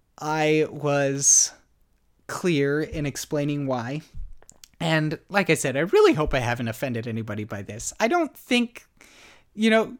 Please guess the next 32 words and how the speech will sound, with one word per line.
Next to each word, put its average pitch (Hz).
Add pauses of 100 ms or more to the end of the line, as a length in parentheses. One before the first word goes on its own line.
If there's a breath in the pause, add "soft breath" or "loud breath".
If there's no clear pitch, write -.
(140)
people 247
reach 202
their 180
own 165
conclusions. 120 (300)
People 170
can, 147 (500 loud breath)
can 143
look 170
at 151
all 165
the 185
same 180
information 156
that 143
I 143
look 139
at 135
and 135
come 143
away 135
with 127
a 127
different 127
view, 120
and 135
I 127
understand 131
and 123
respect -
that. - (160)
So, -